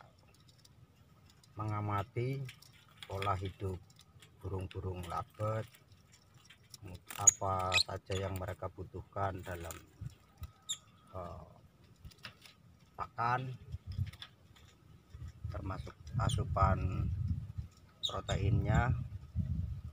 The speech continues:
karena di dalam peternakan biasanya mereka kurang menyediakan, eh,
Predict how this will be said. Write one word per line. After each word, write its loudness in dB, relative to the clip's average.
karena 0
di 0
dalam 4
peternakan 0
biasanya 2
mereka 0
kurang 2
menyediakan, 2
eh, 0